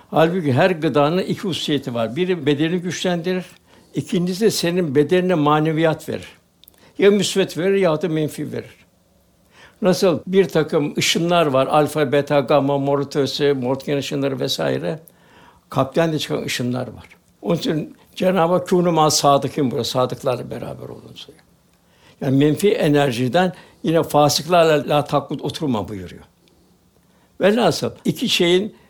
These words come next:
İnsan şahsiyetinde çok büyük tesiri var. Birincisi, yediğimiz lokmanın tesiri var.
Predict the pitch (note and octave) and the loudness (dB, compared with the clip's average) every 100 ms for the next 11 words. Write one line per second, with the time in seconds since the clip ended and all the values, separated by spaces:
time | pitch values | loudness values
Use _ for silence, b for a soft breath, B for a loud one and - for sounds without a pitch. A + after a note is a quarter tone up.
0 | b - E3+ - G3 F3+ - D3 B2+ D3+ | b -2 0 2 2 2 2 2 2 -2
1 | C#3 E3+ E3+ G3 - G3+ G3+ E3+ - D#3 | -2 -4 -4 -4 2 0 2 -6 -4 -4
2 | C#3 - A#2+ G2+ G2 - b b b b | -2 -2 -2 -4 -6 -12 b b b b
3 | b F3+ G3 G#3 G3+ - G3+ F3+ E3 F#3 | b 4 4 6 2 4 2 4 2 0
4 | F3+ D#3+ E3+ E3 F3 D#3 D#3 D3 D3+ C3+ | -2 -2 -2 -2 -2 0 0 0 -2 0
5 | D#3 D#3+ | -2 -4